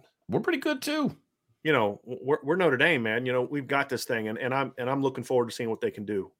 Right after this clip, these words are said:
Speaker 2: And, and it's also interesting too, because this is the first time th-, this isn't Marcus Freeman running this defense.
Speaker 1: Yeah.
Speaker 2: It's gonna be different. How do, how does Mike Elson and Mike Mickens and Chris O'Leary and Nick Lazinski and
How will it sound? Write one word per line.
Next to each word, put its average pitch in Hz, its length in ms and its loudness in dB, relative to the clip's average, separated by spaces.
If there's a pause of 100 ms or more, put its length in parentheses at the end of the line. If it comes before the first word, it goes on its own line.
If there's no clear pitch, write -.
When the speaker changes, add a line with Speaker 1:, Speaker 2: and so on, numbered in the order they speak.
(140)
Speaker 2:
And, 131 160 -2
and 160 200 6 (460)
it's 190 220 6
also 214 380 8
interesting 160 440 4
too, 220 160 0
because 151 300 2
this 151 220 4
is 165 100 0
the 143 160 2
first 147 260 2
time 135 200 4 (120)
th-, 131 160 -4
this 127 200 -2
isn't 147 200 -2
Marcus 143 280 2
Freeman 156 320 2
running 120 200 2
this 120 120 -4
defense. - 560 -4 (340)
Speaker 1:
Yeah. 101 300 4 (160)
Speaker 2:
It's 120 180 -4
gonna 127 160 2
be 135 140 2
different. 165 360 2 (160)
How 131 280 2
do, 143 100 6
how 143 220 4
does 139 120 0
Mike 147 240 2
Elson 139 340 2
and 113 120 -2
Mike 127 180 2
Mickens 131 380 -2
and 107 100 -6
Chris 139 220 0
O'Leary 127 440 2
and 107 100 -2
Nick 131 160 -6
Lazinski 123 680 0
and 104 160 -4